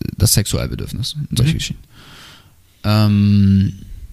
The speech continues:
Speaker 1: wie diese Selbstverwirklichung aussieht, das ist halt dann von Mensch zu Mensch unterschiedlich und deswegen ist es auch schwer zu sagen, ähm, was ist für den einzelnen Menschen gut. Aber ich denke, für den einzelnen Menschen gut ist schon,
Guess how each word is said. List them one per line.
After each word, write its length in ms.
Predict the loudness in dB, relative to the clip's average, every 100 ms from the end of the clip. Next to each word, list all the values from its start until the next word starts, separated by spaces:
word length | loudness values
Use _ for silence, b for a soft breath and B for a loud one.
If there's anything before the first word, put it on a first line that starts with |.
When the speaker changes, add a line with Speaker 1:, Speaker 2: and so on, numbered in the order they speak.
| -20 -20 -20 _ _ _ _ _
Speaker 1:
wie 120 | 0 4
diese 200 | 4 4
Selbstverwirklichung 600 | 2 2 -2 -2 0 0
aussieht, 280 | 0 0 0
das 120 | 0
ist 100 | 0
halt 140 | 0
dann 120 | 0 2
von 120 | 4
Mensch 180 | 2 2
zu 60 |
Mensch 160 | 2 2
unterschiedlich 500 | 2 2 0 0 2
und 60 |
deswegen 240 | 2 4 4
ist 60 | 4
es 60 |
auch 80 | 2
schwer 220 | 2 2
zu 120 | 0
sagen, 360 | 0 2 4 2 B B B B B -8 0
ähm, 400 | 2 4 2 0 -4
was 260 | -2 0 0
ist 80 | 0
für 80 | 0
den 100 | 2
einzelnen 340 | 2 2 2
Menschen 280 | 4 4 4
gut. 180 | 2 2
Aber 100 | 2
ich 80 | 2
denke, 200 | 2 2
für 60 |
den 120 | 0 2
einzelnen 280 | 2 4
Menschen 320 | 4 4 2 2
gut 260 | 2 2
ist 380 | 2 2 2 -2
schon, 400 | 0 4 4 4